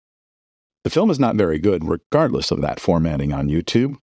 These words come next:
with the one interesting thing happening at the end of the movie when, during a wedding scene, Joe Namath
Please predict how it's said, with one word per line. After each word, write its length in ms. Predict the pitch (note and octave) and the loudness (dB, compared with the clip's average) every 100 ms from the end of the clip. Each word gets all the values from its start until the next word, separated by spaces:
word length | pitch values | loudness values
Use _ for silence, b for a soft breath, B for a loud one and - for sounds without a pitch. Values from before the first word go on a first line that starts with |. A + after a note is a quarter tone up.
| - | -8
with 180 | G2 | -2
the 80 | A2 | 0
one 420 | G2+ C3+ C#4 B2+ | 0 0 0 0
interesting 500 | G#2 C#3 - B2 A#2+ | 2 0 0 0 0
thing 220 | G2 C#3 G2+ | 2 2 0
happening 600 | G2 B2 - C2 B1+ - _ - | 0 -2 -2 -2 -4 -8 _ -4
at 140 | A2 | -2
the 160 | - D3 - | -2 -4 0
end 220 | G#2+ F#2+ | 0 0
of 100 | F2+ | 0
the 80 | A2 | 0
movie 340 | D#3+ F3 D#2+ | 0 -2 -4
when, 420 | C#2+ F2+ G#2+ G#2+ | -2 -2 0 0
during 220 | F#2+ G2+ G2 | 0 0 0
a 60 | |
wedding 380 | F#2 D#3 F3 F2+ | 0 0 -2 -4
scene, 400 | D2 E2 F2 F2+ _ _ _ - | -4 -2 -2 -4 _ _ _ -4
Joe 220 | G2+ D#3 | 0 2
Namath 480 | G#3+ G#3+ F3+ E2 - | 0 0 0 -2 -10